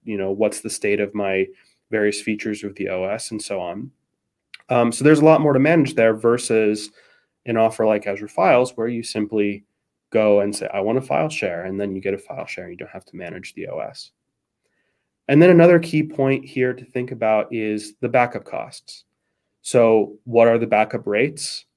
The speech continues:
um, for the service that I'm using, particularly if I'm using,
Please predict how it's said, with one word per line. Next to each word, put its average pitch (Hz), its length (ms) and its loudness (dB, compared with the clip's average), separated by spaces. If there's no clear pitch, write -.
um, 107 320 -2
for 110 180 -8
the 107 100 -2
service 117 380 -4
that 131 120 -6
I'm 127 140 -2
using, 156 360 -2
particularly 127 640 0
if 113 160 -6
I'm 110 180 0
using, 107 600 -4